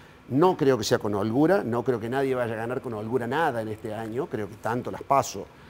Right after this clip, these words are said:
como posteriormente la, la primera vuelta van a ser muy reñidas,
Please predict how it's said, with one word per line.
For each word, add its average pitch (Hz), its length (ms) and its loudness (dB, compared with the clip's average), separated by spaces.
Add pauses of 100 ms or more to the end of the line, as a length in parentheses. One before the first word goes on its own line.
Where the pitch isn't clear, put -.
(200)
como 123 300 0
posteriormente 127 840 -2
la, 98 300 -10
la 104 140 -10
primera 123 340 -6
vuelta 135 380 -2
van 120 160 0
a 98 80 -6
ser 151 300 2 (120)
muy 156 180 2
reñidas, 123 560 -2